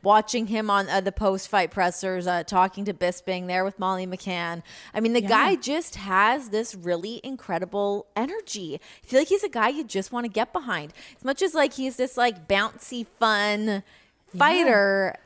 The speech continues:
Speaker 1: there's just something really cool and authentic about what he's bringing to the
Speaker 2: Did,
Speaker 1: table.
Speaker 2: did
Speaker 1: And
Speaker 2: you,
Speaker 1: then getting
Speaker 2: did
Speaker 1: the
Speaker 2: you
Speaker 1: win on top of that.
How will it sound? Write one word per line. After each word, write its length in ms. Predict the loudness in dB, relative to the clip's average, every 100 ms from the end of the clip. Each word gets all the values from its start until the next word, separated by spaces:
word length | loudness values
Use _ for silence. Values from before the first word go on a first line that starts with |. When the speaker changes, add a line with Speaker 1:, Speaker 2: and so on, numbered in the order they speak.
| 0
Speaker 1:
there's 240 | 0 0
just 180 | -2 -2
something 440 | -6 -6 -6 -6
really 600 | -2 0 0 0 0 -2 -6
cool 400 | -4 2 2 2
and 120 | 0
authentic 640 | 0 0 -2 -2 -2 -6 -4
about 240 | -2 0
what 100 | -2
he's 160 | -6 -8
bringing 320 | -10 -10 -10
to 60 | -6
the 60 |
Speaker 2:
Did, 80 | -6
Speaker 1:
table. 180 | -6 -4
Speaker 2:
did 160 | -4 -2
Speaker 1:
And 80 | 0
Speaker 2:
you, 60 |
Speaker 1:
then 140 | 2 4
getting 200 | 2 2
Speaker 2:
did 80 | 2
Speaker 1:
the 40 |
Speaker 2:
you 60 | 2
Speaker 1:
win 100 | 0
on 120 | 0
top 260 | 0 -2
of 60 | -4
that. 240 | -10 -10